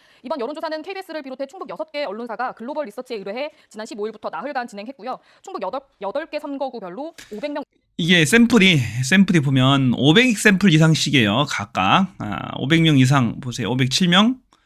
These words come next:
Speaker 2: 선거구별로 오백오 명, 오백한 명, 오백팔 명. 이거 상당히 정확한 조사입니다, 이게. 상당히 조사, 정확한 조사하고. 케이티 방식에 의한 전화 면접을 했다.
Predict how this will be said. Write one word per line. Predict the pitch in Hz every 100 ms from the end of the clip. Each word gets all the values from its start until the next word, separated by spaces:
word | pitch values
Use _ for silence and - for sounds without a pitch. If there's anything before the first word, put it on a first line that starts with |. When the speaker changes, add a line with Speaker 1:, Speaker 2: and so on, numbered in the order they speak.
| _
Speaker 2:
선거구별로 | - 220 202 165 131 113 117
오백오 | 139 139 131
명, | 127 135 180
오백한 | 127 127 135 135
명, | 110
오백팔 | 113 127 - 175
명. | 156
이거 | - - - _ 165
상당히 | - 277 269 170
정확한 | 156 202 233 208 165 143
조사입니다, | 123 120 107 87
이게. | 69 64 92 117 156 139
상당히 | 165 156
조사, | 131 135 135
정확한 | 143 139 139
조사하고. | 120 117 110 135 131 131 _ _ _ _ -
케이티 | 233 208 202
방식에 | 175 170 165 - 165
의한 | 135 160 196
전화 | - 147 127
면접을 | 127 120 127
했다. | 139 - 104 101 - -